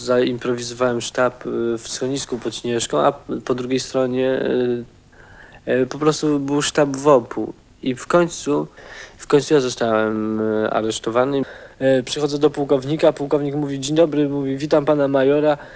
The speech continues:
E, panie majorze, niech pan podda swoje oddziały. Oni mówią, że bez pana rozkazu to się nie wycofają z działań”. A ja mówię: „Panie pułkowniku, nie popełnię tego samego błędu, jaki popełnił swego czasu marszałek Pétain,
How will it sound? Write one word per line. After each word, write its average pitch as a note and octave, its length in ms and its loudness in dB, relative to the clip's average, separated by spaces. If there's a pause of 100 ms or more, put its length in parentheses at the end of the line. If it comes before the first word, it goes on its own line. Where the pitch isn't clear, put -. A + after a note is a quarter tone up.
(480)
E, B2+ 160 0
panie E3 300 2
majorze, D#3 600 2 (280)
niech F3 260 4
pan E3+ 260 2
podda D#3+ 720 2 (360)
swoje E3 380 2
oddziały. D3 680 2 (280)
Oni E3+ 280 4
mówią, E3+ 320 2
że D#3 180 2
bez D#3 220 2
pana E3 300 0
rozkazu D3+ 720 2
to D#3 80 -4
się E3 140 -4
nie E3 140 4
wycofają D3+ 640 0
z B2 120 -8
działań”. B2+ 400 2
A - 20 -2
ja C3+ 120 2
mówię: C#3+ 220 0
„Panie D#3 260 2
pułkowniku, D3 720 -2
nie D3+ 240 2
popełnię D#3+ 420 2
tego D3 240 2
samego D3 400 0
błędu, C#3+ 360 2
jaki C#3+ 180 -4
popełnił C#3+ 420 -2
swego C#3+ 320 -4
czasu C#3+ 240 -6
marszałek C#3+ 420 0
Pétain, C#3+ 420 2